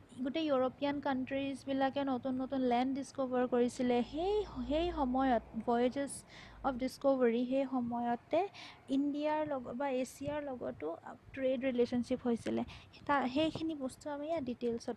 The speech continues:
পঢ়িম। অ'কে, চ' সেইটো টাইমত, ছিক্সটিন্থ and ছেভেণ্টিন্থ চেঞ্চুৰী টাইমত কি হৈছিলে, Political stability হৈ গৈছিলে। এইকেইখন এম্পায়াৰৰ নিজৰ নিজৰ জেগাত politically বহুত ভালকে stabilize হৈ গৈছিলে, ঠিক আছে?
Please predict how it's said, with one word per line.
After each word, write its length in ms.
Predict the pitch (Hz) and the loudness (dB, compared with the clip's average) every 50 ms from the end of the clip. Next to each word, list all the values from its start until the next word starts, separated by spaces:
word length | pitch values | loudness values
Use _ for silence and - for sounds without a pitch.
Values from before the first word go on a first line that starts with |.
| - | -6
পঢ়িম। 260 | - 214 220 233 220 220 - - - - - - - - - - _ _ _ _ _ - - - - - - - - - - - - - | -10 -8 -6 -6 -8 -8 -12 -14 -18 -18 -16 -16 -18 -18 -18 -20 _ _ _ _ _ -14 -6 -6 -6 -6 -6 -12 -20 -20 -20 -12 2 4
অ'কে, 300 | 320 294 - - - 233 208 226 - - - - | 4 4 4 4 0 0 0 -2 -6 -14 -18 -16
চ' 200 | - - - 359 | -4 2 4 4
সেইটো 380 | 381 349 320 320 330 320 - 403 403 - | 4 4 2 0 0 4 6 6 6 8
টাইমত, 380 | - 320 262 240 226 226 240 269 - | 8 8 8 8 6 4 0 0 0
ছিক্সটিন্থ 420 | - 262 247 - - 302 302 302 294 | -2 -4 -4 -2 -2 -2 -2 2 2
and 140 | 330 320 320 - | 2 0 2 2
ছেভেণ্টিন্থ 500 | - 294 262 254 269 269 277 294 302 302 285 - | 2 2 2 2 0 -2 -2 -4 -6 -8 -8 -6
চেঞ্চুৰী 540 | - 294 285 285 285 - - 302 285 294 302 - | -6 -6 -6 -8 -12 -12 -10 -10 -8 -8 -10 -10
টাইমত 440 | - 247 220 220 220 226 240 254 285 - - | -8 -8 -6 -4 -4 -2 -2 -2 -2 -4 -4
কি 80 | - 262 | -4 -2
হৈছিলে, 480 | 262 262 269 262 - - 294 277 - 311 - - - | 0 0 -2 -2 -4 -6 -8 -4 -4 -4 -4 0 0
Political 560 | 269 247 247 262 247 - 285 - - 330 339 | 2 2 2 0 -2 -4 -6 2 4 4 4
stability 680 | 330 - - - - 240 226 220 254 254 254 - - 285 277 | 4 2 -2 0 0 0 2 2 0 0 -2 -2 -4 -4 -2
হৈ 180 | 247 254 226 214 | -2 -2 -2 -2
গৈছিলে। 480 | 208 202 220 - - 247 233 247 277 294 | -2 -2 -4 -4 -6 -4 -4 -2 0 0
এইকেইখন 840 | 285 - - - 262 285 302 311 311 - - - - - - 302 302 294 254 233 | -2 -2 -4 -4 -4 -2 -2 -4 -6 -10 -14 -18 -16 -10 -8 -8 -4 -2 -2 -2
এম্পায়াৰৰ 600 | 226 - - 240 233 226 233 226 226 240 254 262 | -2 0 0 2 2 4 4 4 2 2 0 2
নিজৰ 300 | 262 254 233 226 233 233 | 2 0 2 2 0 2
নিজৰ 280 | 226 240 233 - 254 254 | 2 0 2 2 2 0
জেগাত 320 | 247 240 - 226 220 247 277 - | 2 0 -2 -2 -2 -2 -2 0
politically 560 | - 240 226 233 226 - 247 - - 240 254 262 240 - | 0 2 2 2 2 2 -2 0 2 2 2 0 -2 -4
বহুত 220 | 262 254 294 294 254 | -2 0 0 0 2
ভালকে 340 | 240 233 226 220 220 - 262 | 2 4 4 4 6 4 4
stabilize 580 | 247 - - 254 220 202 214 220 214 214 220 214 - - | 4 4 4 4 4 6 4 4 4 4 2 2 0 0
হৈ 100 | 226 226 | 0 0
গৈছিলে, 440 | 220 214 220 - - - 214 226 233 247 - - - | 0 0 -2 -4 -6 -6 -6 -6 -8 -10 -12 -16 -12
ঠিক 140 | - 262 254 | -10 -6 -4
আছে? 260 | 254 254 247 - - | -4 -4 -2 -2 -2